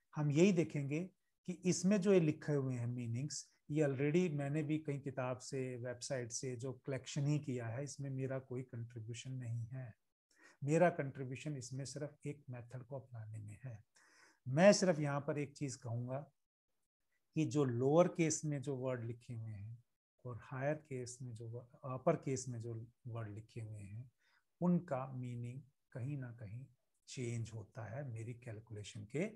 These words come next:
हिसाब से। आप भी उस पे देखिएगा, जहाँ मैंने अगर कैपिटल में लिखा है उसका एक मीनिंग है, जहाँ उसको लोअर में लिखा है उसका भी एक मीनिंग है।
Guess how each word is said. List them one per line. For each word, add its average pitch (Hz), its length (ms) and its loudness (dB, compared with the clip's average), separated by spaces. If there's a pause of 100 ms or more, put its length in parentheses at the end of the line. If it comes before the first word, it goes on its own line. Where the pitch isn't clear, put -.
(260)
हिसाब 113 420 -4
से। 143 580 0 (420)
आप 139 380 4
भी 151 140 -2 (140)
उस 143 120 -8 (140)
पे 139 160 -4
देखिएगा, 107 800 -8 (400)
जहाँ 135 320 0
मैंने 147 300 0
अगर 143 220 -2 (380)
कैपिटल 147 460 6
में 165 120 4
लिखा 135 280 -4
है 135 80 -6
उसका 131 280 -4
एक 120 220 -8
मीनिंग 127 400 0
है, 143 200 -8 (600)
जहाँ 135 360 -2
उसको 156 300 -4
लोअर 143 380 4 (120)
में 147 100 0
लिखा 131 300 -8
है 127 80 -6
उसका 120 300 -6
भी 131 160 -6
एक 127 220 -6
मीनिंग 110 380 -6
है। 127 260 -6